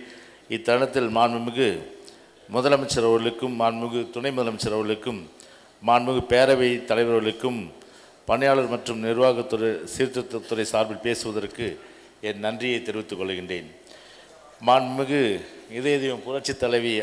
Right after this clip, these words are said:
அம்மா அவர்களின் வழிகாட்டுதலின்படி நடக்கும் இந்த அரசு பல்வேறு கொள்கை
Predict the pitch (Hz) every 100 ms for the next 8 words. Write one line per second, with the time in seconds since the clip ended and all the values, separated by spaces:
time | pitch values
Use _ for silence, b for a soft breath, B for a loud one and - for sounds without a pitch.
0 | 98 113 131 120 110 113 104 85 - B
1 | B B B - 107 135 143 135 123 120
2 | 113 110 120 113 113 113 110 107 101 104
3 | 123 - 120 82 - - - - - -
4 | 117 135 147 131 131 120 135 143